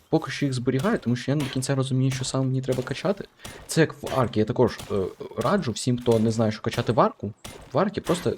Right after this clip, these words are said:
зберігайте їх. Поки не розберетесь, що саме ви хочете взяти з них. Коротше, все, я сподіваюся, в мене достатньо пал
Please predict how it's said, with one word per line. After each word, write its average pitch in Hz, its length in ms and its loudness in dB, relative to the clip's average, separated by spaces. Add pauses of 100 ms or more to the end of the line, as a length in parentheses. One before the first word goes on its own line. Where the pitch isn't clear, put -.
зберігайте 107 600 0
їх. - 80 -10 (680)
Поки 110 240 0
не 107 100 4
розберетесь, 107 440 0
що - 160 -6
саме 117 240 2
ви 104 100 0
хочете 98 400 -2
взяти 82 320 -4
з - 80 -20 (100)
них. - 120 -20 (300)
Коротше, - 260 -8
все, - 140 -6
я 80 40 -6
сподіваюся, 90 380 -4
в - 40 -6
мене 92 120 -2
достатньо 87 340 -4
пал 87 200 -2